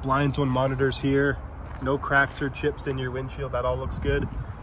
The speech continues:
And it goes pretty cool, hood scoops up front. This wheel is also in good shape, and I'll double check. Yeah,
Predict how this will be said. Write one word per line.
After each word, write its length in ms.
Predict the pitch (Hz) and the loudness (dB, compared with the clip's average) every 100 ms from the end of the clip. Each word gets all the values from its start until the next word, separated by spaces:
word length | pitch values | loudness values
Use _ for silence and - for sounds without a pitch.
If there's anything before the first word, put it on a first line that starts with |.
| - | -8
And 100 | 120 | -6
it 40 | 117 | -4
goes 160 | 113 | -4
pretty 200 | - 127 | -4 -4
cool, 240 | 120 120 110 | -4 -4 -2
hood 160 | 123 | -4
scoops 300 | - 82 - | -4 -6 -6
up 120 | 117 - | -6 0
front. 220 | 175 - - - - - - - - - | 0 0 -6 -10 -10 -8 -6 -4 0 2
This 280 | 135 131 | 2 2
wheel 400 | 135 143 143 139 - | 0 0 0 -2 -6
is 160 | - 139 | -4 0
also 480 | 147 - 156 156 - - 170 | 0 2 2 0 -4 -4 -2
in 120 | 165 | 2
good 200 | 156 156 | 2 2
shape, 300 | - 185 208 - - | 6 4 6 0 -2
and 120 | 123 120 | 0 2
I'll 80 | |
double 220 | 120 123 120 | 2 2 0
check. 220 | 143 165 - - | 0 0 -2 -2
Yeah, 180 | 147 - | 0 2